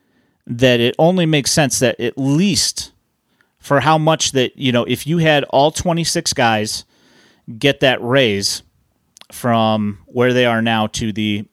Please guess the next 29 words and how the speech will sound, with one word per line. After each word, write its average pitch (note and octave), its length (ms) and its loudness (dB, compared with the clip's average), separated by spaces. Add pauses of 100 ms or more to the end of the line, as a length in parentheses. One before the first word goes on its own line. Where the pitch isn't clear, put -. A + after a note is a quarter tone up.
(140)
new A#2+ 420 -2
minimum, A#2 460 0
say G2+ 240 -4
it G2+ 100 -4
was G#2 160 -6
at, G#2 140 -6
like, G#2 180 -4
seven G#2+ 320 -2
hundred, G#2 260 -6
seven G2+ 240 -6
twenty-five A2 560 -4
or G#2+ 60 -4
whatever, G2 360 -4 (380)
you're, C3+ 180 2
you're A#2+ 140 -4
talking, F3 400 0
like, A2 400 0 (380)
two G#3 160 0
hundred C3+ 260 -2
thousand A2 320 0
dollars, A#2 420 0
right? G#2 300 -6 (280)
So C3 300 2
if C3+ 200 -4
you C3+ 60 -2
do F3 200 0
that A#2 360 2 (180)
times A#2+ 300 -4
twenty-six, C#3 840 -2